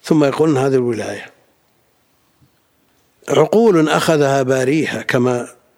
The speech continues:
قيل: "أين عقولنا حينما كنا نعبد التمرة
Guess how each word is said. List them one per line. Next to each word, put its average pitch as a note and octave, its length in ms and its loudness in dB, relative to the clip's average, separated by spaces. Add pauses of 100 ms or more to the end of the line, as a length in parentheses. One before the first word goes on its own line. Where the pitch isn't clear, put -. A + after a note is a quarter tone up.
(220)
قيل: C#3 640 0 (800)
"أين G3 260 4
عقولنا D#3 720 2
حينما C3 500 0
كنا C3+ 440 -2
نعبد C3 460 -2
التمرة C3+ 720 -4